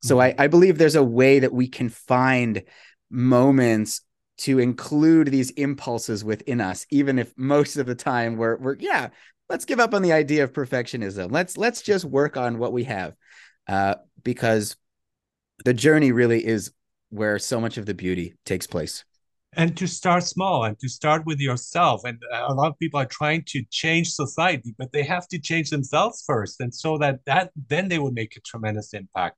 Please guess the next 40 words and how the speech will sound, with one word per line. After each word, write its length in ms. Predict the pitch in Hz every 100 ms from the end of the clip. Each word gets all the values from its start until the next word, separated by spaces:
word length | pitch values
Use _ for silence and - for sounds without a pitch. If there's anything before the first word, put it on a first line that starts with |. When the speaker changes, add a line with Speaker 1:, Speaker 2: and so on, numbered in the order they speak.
| -
Speaker 2:
And, 220 | 107 110 - - -
uh, 200 | 123 120 -
uh, 100 | 139 127
we, 220 | 147 147
we 200 | 147 151
are 120 | 156
too 260 | 147 185 175
focused 460 | - 160 170 147
on, 200 | 139 127 127
on 140 | 139 131 -
other 240 | 156 180
things 360 | 151 135 113 -
than 180 | 110 107
ourselves 560 | 101 - 135 139 - 87
often. 400 | 87 - 90 87
And 80 | 110
I 100 | 120
think 280 | - 151 143 - - - -
just 260 | 175 -
get, 240 | 170 147 117
be 140 | 190
kind 340 | - 185 196
to 80 | -
yourself 420 | 185 147 170 160
and 180 | 143 135
you 160 | 127 127
will 160 | 143
be 120 | 165 147
kind 280 | 127 139 131
to 140 | 131
others. 440 | 147 - - - -
I 60 |
mean, 180 | 120 127
the, 260 | 139 151 143
the, 200 | 156 156
that's, 380 | 147 170 - -
that's 200 | 165 -
the 100 | 170
same 260 | 180 160
thing, 400 | 147 170 170 107